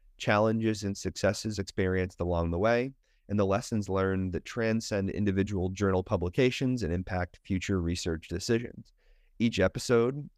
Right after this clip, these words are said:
uh, features an interview with one or more members of an authorship team to discuss the stories behind the selected publication. Um, <clears throat> and, uh, while we use a common set of questions, uh, to guide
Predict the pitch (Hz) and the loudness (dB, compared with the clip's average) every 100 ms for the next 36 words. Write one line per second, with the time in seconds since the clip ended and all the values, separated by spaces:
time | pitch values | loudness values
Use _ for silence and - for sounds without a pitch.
0 | - 90 - - 107 107 101 95 85 110 | -2 0 0 0 0 0 0 -2 0 0
1 | 110 127 127 113 104 104 107 104 104 101 | 0 0 -2 -4 -2 0 0 0 2 2
2 | 107 110 107 95 82 107 123 113 135 - | 2 -2 -2 -4 -2 -2 -4 -4 -6 0
3 | 127 131 147 101 - - 104 - 90 - | 0 0 -2 -4 -4 0 -2 -2 -6 0
4 | 107 107 110 - 110 135 127 107 - 92 | 2 2 0 -4 -2 2 2 0 0 -2
5 | - 92 98 85 95 117 117 117 120 _ | -2 -4 -4 -2 0 2 2 -2 -4 _
6 | _ _ _ - 95 95 92 82 - - | _ _ _ -4 0 0 0 -4 -6 -4
7 | 139 143 120 - 101 95 95 98 - 92 | 0 0 0 0 2 2 2 0 0 0
8 | 87 87 _ _ - 95 95 95 101 98 | 0 -2 _ _ -6 2 4 4 2 2
9 | 101 104 95 - 127 120 117 - 110 101 | 0 0 -4 -4 0 2 2 2 0 0
10 | - 95 - 98 92 92 92 - 87 82 | 0 -2 -2 -2 0 -2 -4 -2 -2 -2
11 | 90 90 92 101 101 95 | -2 2 4 4 2 0